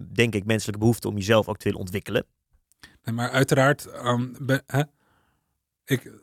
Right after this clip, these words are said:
Speaker 2: wat ik een van de meest inspirerende dingen vind aan Extinction Rebellion, ik ben, ehm, je hebt, je hebt mensen die, ehm, zeg maar aan het einde van hun carrière zitten, die binnen Extinction Rebellion actief zijn.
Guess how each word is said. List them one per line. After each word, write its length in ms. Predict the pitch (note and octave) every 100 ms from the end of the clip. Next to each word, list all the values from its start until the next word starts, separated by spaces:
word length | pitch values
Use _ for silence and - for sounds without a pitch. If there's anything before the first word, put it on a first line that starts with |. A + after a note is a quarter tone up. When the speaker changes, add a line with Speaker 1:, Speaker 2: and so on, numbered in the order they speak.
| -
Speaker 2:
wat 220 | C#3 B2+
ik 220 | C3+ B2 -
een 160 | C3
van 140 | B2+ B2+
de 60 |
meest 220 | B2+ B2
inspirerende 800 | - B2+ - B2 B2+ B2+ A#2+ A#2+
dingen 320 | A2 B2 B2 A#2
vind 420 | - A#2+ A#2+ -
aan 420 | B2 A2+ A2+ A2+
Extinction 480 | A#2+ - A#2 - A2
Rebellion, 380 | A2 A#2+ C3+ B2+
ik 200 | A2 -
ben, 380 | A2 A2 A2+ A2+ A2+
ehm, 180 | A2+ A2+ A#2 _ _
je 80 | C3
hebt, 140 | C3 C#3+
je 60 |
hebt 120 | C#3+
mensen 360 | C#3+ C#3+ C#3+ C#3+
die, 260 | C3 B2+ C3
ehm, 400 | B2+ A#2+ B2 B2
zeg 140 | C3
maar 200 | C3 A#2+
aan 100 | C3
het 100 | B2+
einde 220 | B2+ E3
van 100 | F3
hun 80 | E3
carrière 460 | D#3+ D3+ D3 D3 D3+
zitten, 300 | D3 D3 C3
die 100 | B2
binnen 220 | C#3 C3+
Extinction 380 | - C#3 - B2+
Rebellion 280 | C3 C3
actief 320 | B2+ - C3 -
zijn. 400 | C3+ C3+ E3+